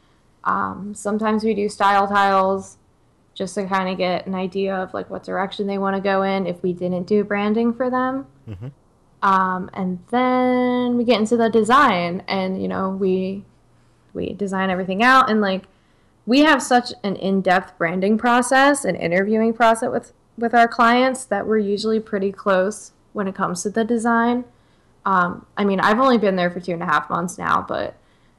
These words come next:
Speaker 1: so far every project I've seen come through, like, the client is, like, "This is pretty spot on. Like, this is great. We love it." And I'm like, "Oh, thank goodness." <laughs> Um, you know, so we do that. And then we sit down with the client and we're like, "Hey, like,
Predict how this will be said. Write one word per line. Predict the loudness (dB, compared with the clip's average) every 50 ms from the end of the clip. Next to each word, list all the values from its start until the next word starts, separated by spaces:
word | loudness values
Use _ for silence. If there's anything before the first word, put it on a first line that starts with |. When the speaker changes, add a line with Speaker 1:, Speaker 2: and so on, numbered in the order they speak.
| _ _ _ _ _ _
Speaker 1:
so | 0 2 2 4
far | 4 4 2 2
every | 2 0 -2 -2 -2 -2
project | -4 -4 -6 -6 -6 -8 -6 -4
I've | -4 -4 -4 -6
seen | -6 -6 -6 -4
come | -4 -6 -6 -6
through, | -4 -2 0 0 0 0
like, | 0 -2 -4 -6 -10 -10 _
the | -6
client | -4 0 2 2 2 2 0 -2
is, | -6 -4
like, | -4 -4 -4 -6 -8 _ _ -20 -20 -20 _ _ _ _ _ _ _ -6
"This | -4 -4 -4
is | -6 -6
pretty | -4 -2 -2 -2 -2
spot | -4 -4 -4 -2 -2 0
on. | 0 0 0 -2 -4
Like, | -6 -8 -8
this | -8 -8 -8 -8
is | -12 -8
great. | -2 0 2 2 2 2 0 -2
We | -4 -2
love | 0 0 0 0
it." | 0 -2 -2 -2
And | -2 -2
I'm | -2 -2
like, | -2 -2 -2 0 2
"Oh, | 2 4 2
thank | 2 -2 -6 -6
goodness." | -6 -8 -8 -10 -12 -14 -14 -18 _
<laughs> | _ _ _ _ _ _ _ _ _ -2
Um, | 2 2 2 2 2 2 4 2 4 4 2 0 0 -2 -6 -10 -18 _ _ _ _ _ -4
you | 0 2
know, | 2 2 2
so | 2 2 2
we | 2
do | 2 4 4
that. | 6 6 6 6 4 2 0
And | -2 -2
then | -2
we | -2 -2 -4
sit | -4 -4 -4
down | -2 -2 -2 -2
with | -4
the | -4
client | -2 0 0 0 -2 -4
and | -6 -6
we're | -6 -6
like, | -6 -6 -6 -4
"Hey, | 0 0 0 0 0 -4
like, | -4 -6 -6 -6 -8 -12